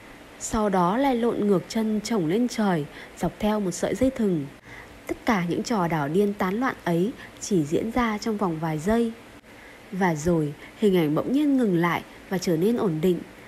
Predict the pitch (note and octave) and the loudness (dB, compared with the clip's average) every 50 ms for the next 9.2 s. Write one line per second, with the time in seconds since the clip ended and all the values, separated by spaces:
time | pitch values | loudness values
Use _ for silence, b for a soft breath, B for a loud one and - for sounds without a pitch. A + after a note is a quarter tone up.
0 | B B B B B - G#3 G3+ F#3+ F#3 F#3 - C#4 C#4 C#4+ D4+ C#4+ - A3 A#3 | B B B B B -4 0 2 2 2 2 0 0 2 2 0 0 0 2 2
1 | A3+ A3+ A3 A3 B B B B B - A#3 - - - A3 A3+ A3 G#3+ A3 G#3+ | 2 2 0 -2 B B B B B 0 0 2 2 2 2 4 4 2 2 0
2 | G3 F#3+ G3+ F3+ E3 D#3+ D#3+ D3+ D3+ F3 G#3 A3+ B3 A#3 A3 G#3 A3+ A#3+ - - | 0 2 2 2 2 0 0 -2 -2 -2 -2 -2 -2 0 2 2 2 0 2 0
3 | C#4+ A#3 F3+ D3 D3 D#3 D3+ C#3+ C#3 - A#3 A#3+ A#3 - - - - A#3+ G3+ F3+ | 0 2 2 0 -2 -2 -2 -2 -2 -2 -2 -2 -2 -2 -4 -2 -2 -2 0 2
4 | F3 D#3 C#3+ - - D#3+ D3+ - - A3+ A3+ - A3 - - G3 - - D4+ D4+ | 2 0 0 0 -2 -4 -2 -2 -4 -6 -4 -2 -2 -4 -4 -4 -4 -4 -4 -4
5 | D4+ - - - B B B B B B B B - - - A#3+ G#3+ G3 F#3+ - | -4 -8 -16 -20 B B B B B B B B -14 -8 -4 -2 -2 -2 -2 0
6 | - G#3 G3+ G3+ G3 G3+ G3+ G3+ F3+ D#3+ - - E3 D#3+ F#3 G#3 - A3+ G3+ A#3+ | 0 0 0 0 0 0 0 0 -2 -2 -4 -4 -4 -4 -4 -2 0 0 0 0
7 | D#4 B B B B B - G#3 F#3 D3 C3+ E3+ G#3+ A#3 A3+ - - G#3 F#3 F#3 | -2 B B B B B -4 0 0 2 2 2 0 -2 -4 -4 -4 -2 -2 -2
8 | G3 B3+ F#4+ - - - B B B B B B B B B B B - - - | -4 -4 -8 -10 -12 -18 B B B B B B B B B B B -20 -12 -4
9 | - G3 F3 | -2 0 0